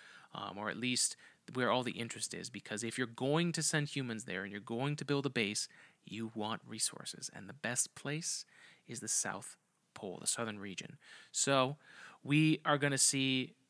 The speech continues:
China, India, Russia's made a, a pass at it. We've got Japan and, and Israel. We know the U S has plans with Artemis, and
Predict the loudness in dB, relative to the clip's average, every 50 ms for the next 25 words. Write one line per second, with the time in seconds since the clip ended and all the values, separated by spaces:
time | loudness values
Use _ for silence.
0 | _ _ _ 0 4 6 6 8 6 4 2 0 -6 -12 _ _ _ _ _ _
1 | _ 2 4 4 6 6 6 6 4 2 0 -4 -10 _ _ _ _ _ -2 4
2 | 4 6 6 6 2 2 2 2 0 2 2 0 -2 -4 _ _ _ -8 -4 2
3 | 4 4 6 6 4 4 4 4 4 4 2 0 -2 -8 -20 -20 -20 -20 -20 _
4 | _ _ -6 -6 0 4 4 4 4 2 -4 -4 -2 -2 2 4 6 6 6 4
5 | 2 -4 -4 -4 -4 -4 -4 -6 -8 -10 -12 -14 _ _ _ _ _ _ _ _
6 | _ _ _ _ _ _ _ _ -4 -2 -2 -2 -2 0 0 2 4 6 6 8
7 | 8 8 6 4 0 -6 -18 -20 -20 _ _ -4 2 4 4 6 6 4 4 4
8 | 6 8 8 8 8 6 4 4 2 2 0 -2 -2 0 0 0 -2 -2 -4 -6
9 | -2 0 2 2 2 2 0 2 2 2 0 0 -6 -12 -20 -20 _ _ _ _
10 | -4 -2 0 2 2 2 2 0 0 -2